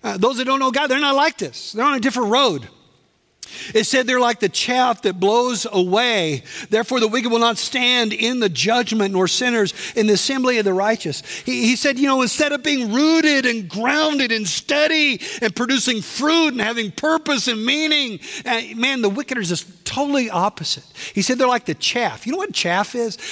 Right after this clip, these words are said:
Chaff is like the thin outer coating of a grain of wheat.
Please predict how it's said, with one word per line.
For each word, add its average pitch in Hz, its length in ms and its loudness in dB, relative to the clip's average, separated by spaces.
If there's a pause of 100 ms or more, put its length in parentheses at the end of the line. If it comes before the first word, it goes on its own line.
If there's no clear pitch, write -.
(140)
Chaff 294 360 -2
is 220 160 -2
like 214 300 0
the 170 120 2
thin 262 420 -2
outer 220 320 0
coating 190 460 2
of 180 160 -6
a 170 40 2
grain 190 280 0
of 151 220 -2
wheat. 185 400 -2